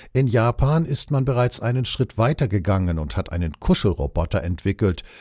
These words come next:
der in Altersheimen und in der Therapie von Demenzkranken zum Einsatz kommt.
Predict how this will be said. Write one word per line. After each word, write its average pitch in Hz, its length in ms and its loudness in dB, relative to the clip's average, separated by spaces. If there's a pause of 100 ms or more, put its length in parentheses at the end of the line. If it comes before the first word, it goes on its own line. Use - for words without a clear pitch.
(120)
der 98 140 2
in 82 80 -2
Altersheimen 117 880 0
und 85 240 -4
in 87 100 -2
der 80 140 -2
Therapie 98 560 -4
von 95 200 -2
Demenzkranken 95 920 -2
zum 120 200 0
Einsatz 101 480 -4
kommt. - 380 -8